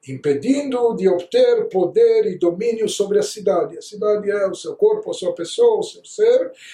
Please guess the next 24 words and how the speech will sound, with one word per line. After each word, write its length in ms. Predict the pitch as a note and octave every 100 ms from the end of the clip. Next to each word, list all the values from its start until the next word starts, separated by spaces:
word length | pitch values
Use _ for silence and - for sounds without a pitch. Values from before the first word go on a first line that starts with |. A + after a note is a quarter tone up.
| - -
e 140 | B3+
de 140 | C4 A#3
concretizar 1080 | A3 G#3+ G#3+ G#3+ G#3 F#3+ D3 A#3 B3+ A#3 G#3+
o 60 |
seu 340 | F#3 - A3+ G#3
desejo 920 | G#3 G#4 - - B4 - G3 G#3 G#3 - _ _
da 140 | -
alma 240 | F#3+ G#3+ G#3+
animal 600 | G#3+ A3 C4 C4 A#3 G#3+
de 140 | G#3+
influenciar 840 | G3 - G#3+ G#3 - A#3+ B3 A3+ G#3+
as 160 | -
partes 440 | - G#3+ G#3 G3+ -
do 120 | G#3
corpo. 400 | G3+ G3 F#3+ F#3
Ou 60 | - _ - -
seja, 260 | - E3+ E3
graças 840 | D#3 A#3 C4 - F#3+ E3+ C#3+ - _ _ _ _ -
a 460 | D#3+ D3+ C#3 C3+ -
esses 460 | G#3+ - - E3+
poderes 680 | - F3+ E3 E3+ A#3 G3 -
ocultos, 640 | G#3+ - C4 C4+ D3 C3+
ou 80 | C#3+
seja, 420 | - F3+ E3+ E3